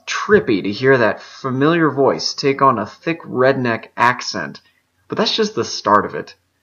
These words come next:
It's actually mind-boggling to think of how much he resembles his ridiculous character in Taken,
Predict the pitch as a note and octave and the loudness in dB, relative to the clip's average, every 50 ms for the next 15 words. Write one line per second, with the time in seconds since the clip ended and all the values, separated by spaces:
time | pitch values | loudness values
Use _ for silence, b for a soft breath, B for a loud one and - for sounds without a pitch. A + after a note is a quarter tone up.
0 | _ _ - - D3+ - G3+ A#3+ B3 - - A#3 G#3 E3 B2+ G#2+ F#2+ F#2+ G2 A2 | _ _ -10 -6 -2 0 0 2 2 2 4 6 6 6 4 2 0 0 0 0
1 | B2+ B2+ A2+ - B2 B2 B2+ A#2+ B2 B2+ C3 B2 G#2+ G#2 - - G#2+ G#2 G#2+ A2 | 0 -2 0 2 4 4 4 2 0 -4 -4 -4 -4 -6 -6 -6 -6 -4 -4 -6
2 | G#2+ - - G2+ A2 A2+ G#2+ G#2 G#2+ A2 - - - A#2 A2 G2+ G#2 G2+ G2+ G2 | -6 -4 -4 -4 -2 -2 -2 -4 -4 -4 -6 -6 -4 -4 -2 -2 -2 -4 -4 -6
3 | F#2 G#2+ G#2 A2 A2 G#2+ G#2 - - A2+ G#2+ G2+ G2 G2 F#2 - - G2+ G#2 - | -6 -4 -2 -2 -4 -4 -6 -8 -6 -8 -8 -6 -6 -6 -6 -6 -6 -8 -6 -4
4 | - G#2 G#2 G#2 - - - A2+ A2 A2 A2 - A#2 A2 F#2+ E2 F2 E2 - - | -4 -4 -4 -4 -4 -2 0 2 2 2 2 0 -2 -2 -2 -2 -6 -10 -12 -10
5 | - - A2+ B2 A#2+ - D#3+ E3 F3 E3 | -2 0 0 0 0 0 -2 -2 -2 -6